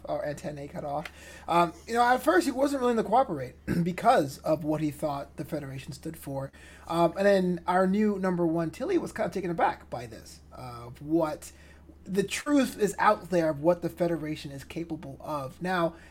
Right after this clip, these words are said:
it looks like that Rin's gonna be on a good guy. He's gonna be on the side of things. But what's that say if they have to convince everyone to join their cause in episode eight <laughs> of this, of this season, uh,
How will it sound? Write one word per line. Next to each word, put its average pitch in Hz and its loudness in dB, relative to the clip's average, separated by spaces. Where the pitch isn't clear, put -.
it 214 -4
looks 226 2
like 240 4
that 202 2
Rin's 208 0
gonna 202 0
be 190 -4
on 185 2
a 175 -2
good 233 4
guy. 233 2
He's 214 -6
gonna 180 -2
be 180 0
on 175 0
the 170 0
side 220 2
of 196 -2
things. 185 -2
But 175 0
what's 262 0
that 392 2
say - -2
if 139 -10
they 175 -4
have 185 0
to 208 -8
convince 190 0
everyone 190 4
to 160 -2
join 170 4
their 156 2
cause 156 2
in 160 -8
episode 180 0
eight 170 -8
<laughs> - -8
of 175 0
this, 170 2
of 170 2
this 170 0
season, 175 -4
uh, 165 2